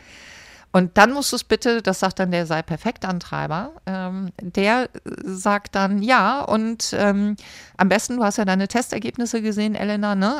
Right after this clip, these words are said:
Am besten bist du überall so bei einer entspannten achtundzwanzig, äh, bis einunddreißig eingependelt. Okay? Und dann sagt dann mal, mal schnell Antreiber, ja, und bitte bis übermorgen. Verstehst du, was ich meine?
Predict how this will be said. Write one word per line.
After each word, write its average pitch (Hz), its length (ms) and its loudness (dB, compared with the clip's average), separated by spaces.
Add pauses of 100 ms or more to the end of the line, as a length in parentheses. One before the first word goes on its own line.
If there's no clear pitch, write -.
Am 202 120 0
besten 247 380 -2
bist 233 220 -6
du 220 60 -2
überall 202 600 0 (380)
so 208 180 2
bei 196 220 4
einer 185 320 2
entspannten 180 520 0
achtundzwanzig, - 880 -2
äh, 151 340 -2
bis - 420 -8
einunddreißig 156 680 2
eingependelt. 120 640 -8 (460)
Okay? 269 340 -2 (1080)
Und 190 100 0
dann 226 140 4
sagt 247 180 0
dann 196 100 2
mal, 185 220 0
mal 180 180 0
schnell 240 320 2
Antreiber, 170 640 0
ja, 170 180 0
und 185 240 -2
bitte 196 320 0
bis - 240 -6
übermorgen. 127 640 -6 (1400)
Verstehst - 340 -4
du, 240 80 -2
was 240 140 -2
ich 226 100 -6
meine? 208 360 0